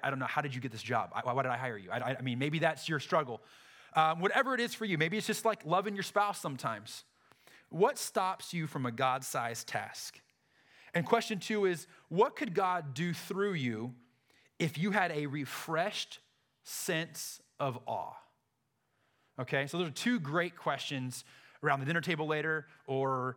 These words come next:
you know, just it, when you, when your spouse annoys you, you can be like, "Hey, what do you hear, what do you hear at church?" You know, give them a little attitude and shake your head and your hips a little bit, and there you go.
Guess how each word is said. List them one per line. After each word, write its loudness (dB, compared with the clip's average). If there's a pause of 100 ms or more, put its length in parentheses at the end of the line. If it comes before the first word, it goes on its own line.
(160)
you 0
know, 2
just -8
it, -6
when -2
you, -2
when 0
your 2
spouse 2
annoys 0
you, 0
you 2
can -2
be 2
like, 0
"Hey, -2 (840)
what 0
do 2
you 0
hear, 2
what -2
do -4
you -2
hear 0
at -4
church?" -6
You -10
know, -10
give -10
them -4
a -2
little 0
attitude -4
and -4
shake -6
your -8
head 0
and -4
your -4
hips -4
a -8
little -4
bit, -6
and -8
there -6
you -8
go. -8